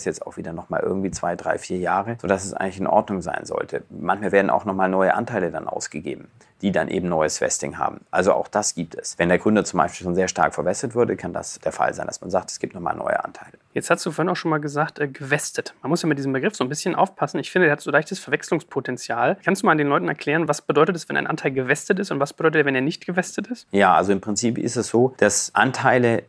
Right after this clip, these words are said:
Speaker 1: die gewestet sind, sind sozusagen verdient und wenn man so will, behind the firewall. Das heißt, die gehören mir als Gründer und auch wenn ich morgen die Firma verlasse, ob das auf meinen Wunsch ist oder auf den Wunsch der anderen Gesellschaft, das spielt dann gar keine Rolle, kann mir in Anführungszeichen erstmal keiner wegnehmen. Ja? Anteile, die noch nicht gewestet sind,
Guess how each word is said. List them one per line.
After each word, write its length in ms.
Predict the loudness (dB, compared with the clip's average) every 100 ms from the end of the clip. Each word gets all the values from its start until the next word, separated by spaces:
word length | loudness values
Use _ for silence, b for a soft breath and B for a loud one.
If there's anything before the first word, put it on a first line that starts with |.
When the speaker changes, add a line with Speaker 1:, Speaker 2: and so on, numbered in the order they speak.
| -8
Speaker 1:
die 80 | -2
gewestet 520 | 2 4 4 4 0 2
sind, 320 | 2 0 -4
sind 360 | -4 4 4 4
sozusagen 800 | 2 0 0 2 4 4 4 2
verdient 460 | 2 2 2 2 2
und 160 | 4
wenn 100 | 4
man 140 | 4 4
so 140 | 4
will, 160 | 4 4
behind 380 | 0 0 0
the 60 | 0
firewall. 560 | 2 4 6 4 -2 -4
Das 160 | -4 2
heißt, 280 | 4 4 4
die 120 | 8
gehören 360 | 10 8 8
mir 200 | 6 6
als 260 | 6 4 2
Gründer 500 | 4 6 6 6 6
und 400 | 6 6 4 4
auch 100 | 4
wenn 120 | 6 4
ich 100 | 6
morgen 280 | 8 8
die 60 | 6
Firma 280 | 6 6 6
verlasse, 480 | 6 6 6 2 2
ob 100 | 4
das 140 | 4
auf 100 | 4
meinen 300 | 4 6 6
Wunsch 220 | 4 2 0
ist 160 | 0
oder 140 | 2 2
auf 120 | 0
den 160 | -2
Wunsch 200 | 0 0
der 120 | 2 2
anderen 220 | 4 4
Gesellschaft, 500 | 4 2 2 -2 -4
das 80 | -6
spielt 200 | -4 -2
dann 100 | -2
gar 100 | -4
keine 200 | -2 2
Rolle, 240 | 4 4
kann 200 | 2 2
mir 80 | 2
in 80 | 2
Anführungszeichen 580 | 0 -2 -2 0 -2
erstmal 280 | -2 -6 -8
keiner 260 | -8 -6 -6
wegnehmen. 340 | -8 -10 -14 _ _
Ja? 300 | -2 4 4 2
Anteile, 380 | -4 2 2 4
die 100 | 2
noch 140 | 2
nicht 220 | 2 2
gewestet 440 | 4 4 4 0 2
sind, 300 | 2 0